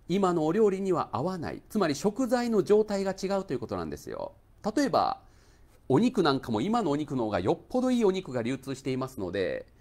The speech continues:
大正大饗に用いられた最高級のお肉の状態と、今普通に皆さんがスーパーでパッと手に入るお肉の状態とか、全然こう時代によってその食材の状態が違うんですね。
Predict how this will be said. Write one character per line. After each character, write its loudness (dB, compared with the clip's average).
大 -2
正 -2
大 0
饗 0
に 0
用 0
い -6
ら 2
れ 0
た -2
最 0
高 4
級 2
の 0
お -2
肉 -8
の 4
状 4
態 -4
と、 -6
今 4
普 -10
通 -6
に 0
皆 2
さ 0
ん 2
が 2
ス -6
ー -2
パ 0
ー 0
で 0
パ -2
ッ 0
と 0
手 -2
に -2
入 -2
る -2
お 2
肉 -4
の 0
状 0
態 -8
と -12
か、 -2
全 0
然 0
こ 2
う 4
時 -4
代 0
に -2
よ -4
っ -6
て -4
そ -6
の -2
食 -4
材 0
の 0
状 0
態 -4
が -2
違 -6
う -4
ん -8
で -10
す -18
ね。 -8